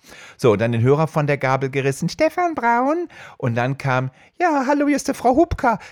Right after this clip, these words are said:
Äh, ist deine Mutter da?“ Und dann wusste ich, nee, ne, das ist jetzt nicht wahr. Weil die Frau Hubka und meine Mutter, die haben wirklich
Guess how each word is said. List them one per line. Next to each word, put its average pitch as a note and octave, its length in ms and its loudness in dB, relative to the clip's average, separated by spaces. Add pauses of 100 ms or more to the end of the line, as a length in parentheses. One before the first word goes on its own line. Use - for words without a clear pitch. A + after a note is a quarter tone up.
Äh, G3 240 2
ist - 280 -2
deine D#4+ 160 0
Mutter E4 320 2
da?“ D3 400 0 (400)
Und G2+ 140 -2
dann F#2+ 200 0
wusste F2+ 300 -4
ich, - 160 -8
nee, F#2+ 640 2
ne, F2+ 180 2
das F2 160 2
ist - 220 -8
jetzt - 240 -4
nicht D#2+ 280 -4
wahr. D#2 400 -2 (580)
Weil F#2+ 720 0
die F#2 120 -4
Frau F2 360 -4
Hubka G2 640 -2 (100)
und A#3 260 0
meine D#3 280 2
Mutter, A2+ 600 -2 (380)
die G#2 140 -2
haben C3 460 -4
wirklich B2 680 -4